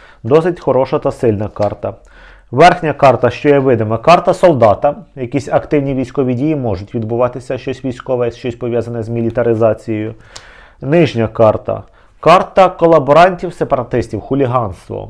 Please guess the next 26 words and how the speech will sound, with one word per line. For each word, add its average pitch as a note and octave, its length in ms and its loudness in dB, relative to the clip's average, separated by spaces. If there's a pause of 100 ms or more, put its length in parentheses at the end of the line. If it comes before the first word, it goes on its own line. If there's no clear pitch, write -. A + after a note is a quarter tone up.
Це A2+ 240 -2
нижня A2+ 340 -6
карта, D#3 520 -4
це A#2+ 80 -2
карта, A#2+ 360 -4
яка A2 120 -6
вказує G#2+ 380 -4
на G2+ 80 -10
те, G#2 160 -8
що - 180 -10
можуть G#2 320 -6
дуже G#2+ 240 -4
активно G#2 340 -8
по G#2+ 160 -6
Дніпру A2 360 -6
діяти G2+ 280 -8
колаборанти G#2+ 640 -4
та G#2 120 -8
сепаратисти G#2+ 600 -6
в D3+ 60 -2
двадцять D3 340 -2
третьому D3+ 400 -4
році. D#3 240 -2
Будьте C#3+ 340 -4
максимально B2+ 540 -6
обережні. G#2+ 500 -4